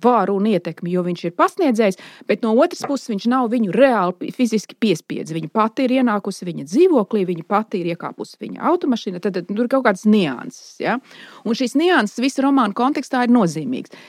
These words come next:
Tad, tad, un viņš tiek, Deivids Lurijs, tiek sodīts par šo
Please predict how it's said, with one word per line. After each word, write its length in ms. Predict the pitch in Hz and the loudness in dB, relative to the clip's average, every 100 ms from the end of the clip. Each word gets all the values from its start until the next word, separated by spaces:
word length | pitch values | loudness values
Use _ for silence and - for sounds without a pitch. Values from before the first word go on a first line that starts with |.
| - | -6
Tad, 180 | 190 226 | -2 2
tad, 100 | 240 | 4
un 120 | 208 | 6
viņš 320 | 254 453 415 - | 6 4 2 0
tiek, 240 | 240 180 151 | 2 2 2
Deivids 420 | 214 392 480 - | 2 6 4 4
Lurijs, 360 | 277 254 - - | 2 2 0 2
tiek 260 | 294 381 - | 4 4 2
sodīts 640 | - 381 214 156 - - | 6 8 8 2 -8 -10
par 120 | 180 - | -10 -8
šo 260 | 175 147 | -8 -8